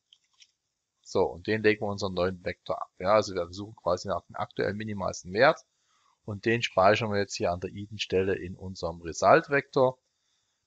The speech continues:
ab. Und jetzt müssen wir noch, müssen wir noch dafür sorgen, dass jetzt, ähm, dieser minimalste Wert, der jetzt im Vektor gefunden würde, irgendwie verschwindet, damit er den nicht beim nächsten Schleifendurchlauf wiederfindet.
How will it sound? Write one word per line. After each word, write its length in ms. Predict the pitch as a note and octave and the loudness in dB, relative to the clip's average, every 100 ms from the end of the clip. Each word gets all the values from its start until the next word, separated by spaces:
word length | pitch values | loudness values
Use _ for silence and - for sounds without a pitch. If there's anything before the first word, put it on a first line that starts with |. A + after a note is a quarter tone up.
| _ | _
ab. 260 | - A#2+ - - _ _ _ _ _ | 6 6 6 -14 _ _ _ _ _
Und 380 | A2 A2 A2 G#2+ | 4 4 4 -2
jetzt 120 | G#2 | 0
müssen 20 | |
wir 60 | A2+ | 0
noch, 100 | G#2+ | 0
müssen 180 | A2 | 0
wir 40 | B2+ | 0
noch 160 | G#2+ | 4
dafür 280 | - G2 - | 6 6 4
sorgen, 580 | F2+ G2+ A2+ A#2+ A#2 C3 | -2 4 6 6 0 -2
dass 260 | G#2 G2+ - | 0 2 2
jetzt, 420 | G#2 - - - | 0 0 -10 -4
ähm, 520 | G#2 G2 F#2+ F#2+ F#2+ - _ _ _ _ _ _ _ _ _ _ _ _ - - _ _ _ _ _ _ - | 2 2 2 -2 -8 -12 _ _ _ _ _ _ _ _ _ _ _ _ -6 -6 _ _ _ _ _ _ -10
dieser 460 | A2+ C3 A2 F#2+ - _ | 2 10 12 12 6 _
minimalste 800 | - A#2 B2 C3+ A#2 A2+ - A2 | -6 -2 0 4 8 8 6 0
Wert, 360 | G2 G#2+ B2+ C3 | 4 8 8 8
der 180 | A#2 G#2 | 10 10
jetzt 200 | G#2 - | 8 2
im 100 | G#2 | -2
Vektor 280 | A2 - G2 | 0 0 -2
gefunden 520 | G2 - F#3+ E3+ A2 | -2 0 0 -2 2
würde, 260 | A2 B2+ | 4 6
irgendwie 460 | A#2+ A2+ A#2 A#2 A2+ | 4 2 0 -2 -4
verschwindet, 680 | - G2+ - B2+ F3 E3 A2 | 0 0 2 0 2 2 2
damit 180 | G#2+ | 4
er 80 | A#2 | 4
den 180 | A2 A2 | 4 2
nicht 160 | G#2+ - | 2 2
beim 140 | G2+ | 4
nächsten 380 | G#2 A#2+ - A#2+ | 2 0 -4 -6
Schleifendurchlauf 880 | - G2 A2 A#2 A2 G#2 F#2+ F#2 - | 4 6 6 2 -6 0 4 4 2
wiederfindet. 720 | G3+ F3+ G#2+ G2 A#2 - | -4 -4 -4 2 4 4